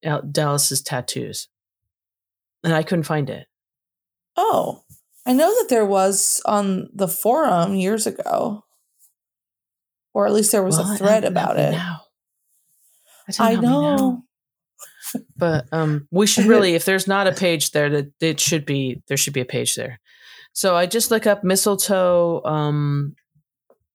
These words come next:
Speaker 1: in Festive, and there's nothing, no mention of mistletoe.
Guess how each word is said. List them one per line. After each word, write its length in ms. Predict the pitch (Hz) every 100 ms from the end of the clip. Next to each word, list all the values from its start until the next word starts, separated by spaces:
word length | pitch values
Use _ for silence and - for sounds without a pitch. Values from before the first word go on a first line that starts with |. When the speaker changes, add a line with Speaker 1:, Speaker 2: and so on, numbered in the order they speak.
| _ 165
Speaker 1:
in 300 | 156 147 139
Festive, 500 | 156 151 - 135 127
and 220 | 131 127
there's 260 | 135 135 147
nothing, 440 | 139 135 135 135
no 140 | 143 151
mention 300 | 143 143 123
of 100 | 120
mistletoe. 500 | 127 101 - 107